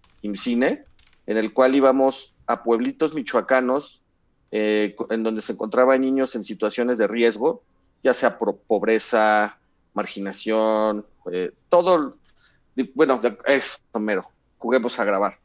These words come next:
Entonces ella escuchó ese teaser y me invita a colaborar en, en la música de sus cortometrajes. Está bien padre, Dan, porque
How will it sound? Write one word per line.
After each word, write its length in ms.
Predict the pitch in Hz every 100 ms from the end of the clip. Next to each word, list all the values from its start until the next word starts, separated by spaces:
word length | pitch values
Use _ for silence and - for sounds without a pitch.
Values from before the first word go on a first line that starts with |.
| _ _ _ _ _
Entonces 540 | 135 156 175 190 180 -
ella 240 | 175 165
escuchó 400 | 170 - 147 -
ese 200 | 165 -
teaser 600 | 175 - 208 - 139 180 - _ _ _ _ _ _ -
y 60 | 131
me 80 | 127
invita 500 | 135 131 139 127 117
a 100 | 117
colaborar 540 | 120 110 120 123 - _ _ _ _ _
en, 260 | - 113 110
en 160 | 110 113
la 120 | 107
música 380 | 117 120 131 120
de 120 | 113
sus 180 | 117 110
cortometrajes. 1160 | 120 107 - 113 117 135 139 - 123 139 - _ _ -
Está 200 | - 156
bien 180 | 165 156
padre, 320 | 156 156 160
Dan, 260 | 151 170
porque 420 | 156 120 - 104